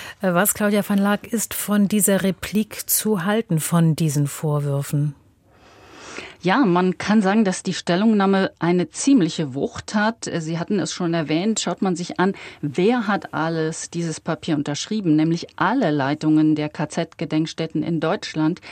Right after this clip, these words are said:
Speaker 2: die Erinnerungsorte zur N-S-Zwangsarbeit, dann der Verband der Gedenkstätten in Deutschland, alles, was Rang und Namen hat in diesem Bereich und eben, das ist relevant, auch alle Gedenkstätten zur Diktatur in der sowjetisch besetzten Zone und der D D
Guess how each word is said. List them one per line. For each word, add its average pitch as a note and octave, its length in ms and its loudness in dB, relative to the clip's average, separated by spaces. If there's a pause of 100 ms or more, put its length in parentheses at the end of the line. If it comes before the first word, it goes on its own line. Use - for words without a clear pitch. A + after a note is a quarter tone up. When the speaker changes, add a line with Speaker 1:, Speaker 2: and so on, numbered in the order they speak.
(400)
Speaker 2:
die F3+ 100 4
Erinnerungsorte F#3 1000 2
zur - 160 -2
N-S-Zwangsarbeit, F#3+ 1040 0
dann F3 160 0
der F3 80 -2
Verband F#3+ 480 -2
der F#3+ 80 -4
Gedenkstätten F#3 720 -4
in D#3+ 160 -2
Deutschland, F#3 720 -2
alles, G3+ 320 0
was F3 180 -4
Rang E3 160 2
und D#3+ 140 0
Namen F3 400 2
hat F#3 160 -2
in E3 220 0
diesem F#3+ 340 0
Bereich A3 420 -2
und D#4 320 2
eben, D#3+ 360 2 (340)
das E3+ 180 -2
ist G3+ 220 -6
relevant, F3+ 640 0 (220)
auch F3+ 260 0
alle G3 240 0
Gedenkstätten G3+ 800 0
zur G3 300 -2
Diktatur F#3 600 -2
in E3+ 140 0
der E3 120 -2
sowjetisch E3 600 -4
besetzten E3 520 -4
Zone F#3+ 480 -2
und D#3+ 260 -4
der D#3 100 -4
D D3 200 -4
D D3 160 -4